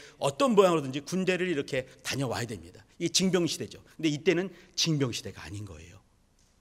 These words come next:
그러면 이제 이렇게 드보라와 바락이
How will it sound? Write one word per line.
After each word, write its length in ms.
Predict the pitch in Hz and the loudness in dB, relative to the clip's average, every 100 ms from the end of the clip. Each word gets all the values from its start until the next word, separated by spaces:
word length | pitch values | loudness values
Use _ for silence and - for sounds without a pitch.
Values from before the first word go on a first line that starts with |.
| _ _ | _ _
그러면 360 | 156 160 165 - - - - | -2 2 0 -2 -16 -18 -8
이제 240 | 151 151 | -2 0
이렇게 400 | 131 - 139 156 - - _ | 0 -2 -4 -6 -14 -20 _
드보라와 560 | - 180 220 185 165 131 | 0 8 10 10 4 0
바락이 580 | - 165 160 156 196 | 2 2 2 -2 -6